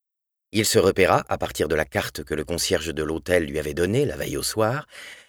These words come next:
puis il jeta un œil à sa montre. Huit heures dix. Il avait appris par expérience qu'à New York, il fallait compter quinze bonnes minutes entre l'entrée du bâtiment et le bureau de la personne.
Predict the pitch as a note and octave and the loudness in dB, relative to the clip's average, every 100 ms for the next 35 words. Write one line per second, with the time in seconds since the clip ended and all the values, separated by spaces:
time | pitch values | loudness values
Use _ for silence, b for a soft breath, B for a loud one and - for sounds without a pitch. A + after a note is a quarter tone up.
0 | B - D#3 - D#3 C3+ C#3 - C3 B2 | B -2 0 2 0 2 2 4 4 4
1 | A2 F#2+ - D#2+ C2 B1+ - - _ _ | 4 2 0 -2 -8 -12 -14 -18 _ _
2 | _ _ _ _ - D#2+ C#3 - C#3 A2 | _ _ _ _ -10 -4 -4 0 -2 -2
3 | D2+ C#2+ - - - - _ _ _ _ | -8 -6 -4 -4 -6 -10 _ _ _ _
4 | _ _ _ _ - F#2 G2+ G#2 G2+ - | _ _ _ _ -4 2 4 4 0 -2
5 | B2+ E2 E2 - F2+ F2 A2+ - F2+ E2 | -2 0 0 0 0 0 -2 -2 -2 0
6 | F2+ E2+ F2 - - b b b _ - | 2 2 0 -2 -18 b b b _ -2
7 | A2 - A#2+ A#2+ A2+ A#2+ - - D#3 D#3 | 0 2 2 0 -2 -2 -2 -2 0 0
8 | A#2 A#2+ G#2+ G2+ G#2 F#2 - E2+ F#2 A#2 | 2 2 2 -2 -2 -4 -2 0 2 0
9 | B2+ A2 G2+ - F2 E2+ E2+ F#2+ F#2+ F2+ | -4 0 -2 0 -2 -2 -4 -4 -2 -2
10 | F2 E2+ D2+ D2+ D2 - - C2+ B1+ | -2 -2 -2 -2 -4 -4 -6 -6 -10